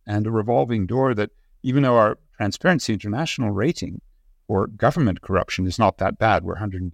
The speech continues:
and most corrupt out of a hundred and eighty. When you have basically the most corrupt corporate elite in the world, from which our own president has emanated, and he's got his own, uh, corruption problem at the moment with the, uh, apparently millions of dollars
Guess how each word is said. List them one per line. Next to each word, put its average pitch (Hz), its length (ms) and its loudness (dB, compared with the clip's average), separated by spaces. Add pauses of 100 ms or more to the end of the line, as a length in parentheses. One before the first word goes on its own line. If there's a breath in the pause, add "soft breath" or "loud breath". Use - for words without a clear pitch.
and 98 160 -12 (460)
most 110 220 -2
corrupt - 380 -2
out 95 120 -4
of 95 100 -4
a 87 60 -8
hundred 92 240 -6
and - 100 -8
eighty. 95 320 -4 (400)
When 110 100 0
you 110 100 4
have 117 200 4
basically 113 640 0
the 110 80 -2
most 101 260 -2
corrupt 104 380 -4 (160)
corporate - 500 -2
elite 92 320 -6
in 101 80 -6
the 101 80 -2
world, 82 280 -8 (340)
from 113 160 2
which 123 180 4
our 113 140 6
own 110 160 0
president - 540 -2
has 98 140 -6
emanated, 104 540 -2
and 104 140 -8
he's 101 160 -8
got 95 180 -2
his 92 140 -6
own, 98 200 -2 (400)
uh, 95 300 0
corruption 107 460 0
problem 98 360 0
at - 100 -6
the 120 60 -8
moment 98 320 -2
with 95 280 -8
the, 95 200 -4 (440)
uh, 98 160 -8 (480)
apparently 107 320 2
millions 101 400 2
of 92 80 -6
dollars 98 580 0